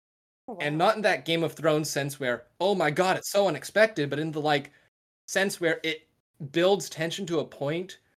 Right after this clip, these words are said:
Speaker 2: where you're hoping that people live, but if they die, you would understand that, you know? It's not like, "Oh, surprise, someone just got hit by a missile out of nowhere that we never knew was gonna happen." It's like
Speaker 1: <laughs> Yeah.
Speaker 2: it is that slow building of tension,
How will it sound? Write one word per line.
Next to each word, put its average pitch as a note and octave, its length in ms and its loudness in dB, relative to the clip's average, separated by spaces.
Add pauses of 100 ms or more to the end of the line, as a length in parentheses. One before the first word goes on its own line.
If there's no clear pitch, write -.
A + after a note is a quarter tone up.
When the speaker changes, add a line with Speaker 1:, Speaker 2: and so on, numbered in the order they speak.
(320)
Speaker 2:
where E3+ 180 2
you're D#3 180 0
hoping G3+ 540 0
that F3 180 0
people F3+ 460 -4
live, E3+ 500 0 (340)
but D#3+ 120 0
if E3 120 0
they D3+ 140 -2
die, C#3+ 340 0
you D#3 240 -2
would D3 140 -4
understand C3+ 720 -8
that, F#2 240 -10
you A2 100 -10
know? C3 300 -8 (180)
It's - 120 -12
not F3 180 2
like, - 260 4 (540)
"Oh, B3+ 260 10
surprise, A3+ 600 6
someone B3 260 0
just A3 160 -2
got G3 140 2
hit A3+ 160 4
by G3+ 160 8
a G3 40 6
missile A3 300 2
out F3+ 140 2
of E3 100 0
nowhere A3+ 480 4
that D#3 160 2
we F3+ 140 -2
never G3 340 0
knew F#3+ 220 0
was G#3+ 160 -2
gonna G#3 180 -2
happen." C4 460 -6
It's C4+ 140 0
like G4+ 260 2 (340)
Speaker 1:
<laughs> - 160 -4
Yeah. A3+ 540 4 (340)
Speaker 2:
it E3 140 0
is G#3 180 2
that E3+ 200 2
slow E3 500 0
building C#3+ 420 -4
of A#2+ 140 -10
tension, B2+ 600 -8